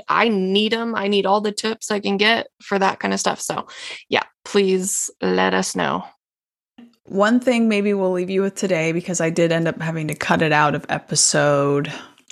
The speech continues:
Speaker 2: four, five, four, five. Um, so one little thought that we, that we would love to leave people with is, like, remember, like, think of when you used to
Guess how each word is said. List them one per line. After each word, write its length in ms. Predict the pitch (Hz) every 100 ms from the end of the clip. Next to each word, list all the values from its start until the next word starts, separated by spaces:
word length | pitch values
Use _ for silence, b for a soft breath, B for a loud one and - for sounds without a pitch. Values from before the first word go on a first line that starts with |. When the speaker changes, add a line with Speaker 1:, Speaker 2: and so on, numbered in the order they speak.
| B B B B B B B _ -
Speaker 2:
four, 340 | - - -
five, 480 | - 107 131 175 220
four, 600 | - - - - - 190
five. 500 | - 131 98 - - B B B B B
Um, 680 | - 190 185 180 165 160 151 - _ _
so 180 | - 208
one 440 | 190 190 202 214 202
little 200 | 196 175
thought 720 | - 202 165 120 117 - - _ _ _ -
that 180 | 92 143
we, 140 | 165 160 -
that 320 | 175 160 156
we 140 | 170
would 140 | 165 170
love 320 | 160 165 -
to 120 | -
leave 200 | 160 160
people 260 | - 165 156
with 240 | 151 151
is, 200 | 156 156
like, 440 | 151 143 135 139 - _ _ _ _ _ _
remember, 680 | - 175 175 180 208 240 254
like, 280 | 220 180 - - -
think 160 | 247
of 140 | 311 240
when 240 | 226 214
you 200 | 196 190
used 420 | 185 180 190 - -
to 400 | 190 165 160